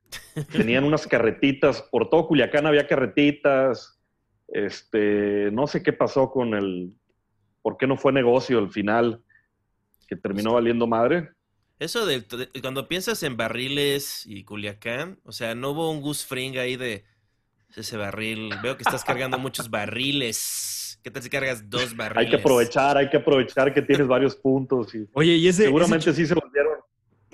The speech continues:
Speaker 3: ese chamoy blanco, ¿de qué es? Disculpa.
Speaker 1: <laughs> Sí, claro. Chamoy deshidratado.
Speaker 2: ¿Y por, por qué se lo, por qué se lo meten por la nariz y la chingada?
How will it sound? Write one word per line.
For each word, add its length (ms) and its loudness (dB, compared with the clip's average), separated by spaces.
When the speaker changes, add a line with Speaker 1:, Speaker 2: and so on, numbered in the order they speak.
Speaker 3:
ese 180 2
chamoy 300 4
blanco, 320 2
¿de 120 2
qué 180 2
es? 100 2
Disculpa. 640 -2
Speaker 1:
<laughs> 140 -20
Sí, 320 -12
claro. 380 -12
Chamoy 320 -6
deshidratado. 880 -6
Speaker 2:
¿Y 80 0
por, 280 0
por 160 2
qué 120 2
se 120 4
lo, 280 2
por 140 0
qué 80 -2
se 100 0
lo 80 4
meten 280 0
por 100 2
la 80 4
nariz 460 0
y 60 -4
la 100 -6
chingada? 360 -2